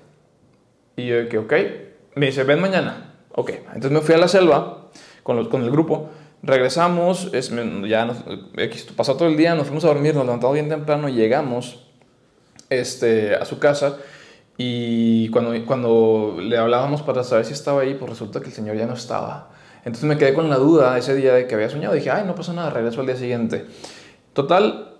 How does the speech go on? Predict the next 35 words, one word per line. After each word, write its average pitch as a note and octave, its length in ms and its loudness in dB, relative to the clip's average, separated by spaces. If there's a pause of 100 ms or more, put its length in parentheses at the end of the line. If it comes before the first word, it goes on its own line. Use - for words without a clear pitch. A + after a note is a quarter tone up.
(180)
regreso C3+ 260 0
al D3+ 60 6
día D#3 60 4
siguiente D3+ 280 -2
y - 20 -2
no C#3 100 -2
estaba, C#3+ 420 2
al B2 80 -2
otro A#2 160 0
día C#3 120 0
tampoco. D3 360 -4
Total, C#3+ 240 2
nos C#3+ 140 0
fuimos D#3+ 360 2
de D#3+ 80 6
esa D3+ 180 0
comunidad D3 360 0
y B2 180 -2
nunca B2+ 300 -4
supe D3 220 -4
que C#3 80 0
había C3 160 2
soñado B2 240 -2
el A2+ 60 -2
señor. C#3+ 260 -6 (260)
Me C3 180 0
quedé A#2 160 2
con D3 180 0
la B2 100 4
duda C3 400 4
de A#2 140 0
que A#2 120 0
había, A#2 460 2 (260)
eh, - 140 -12
di-, C3 160 -4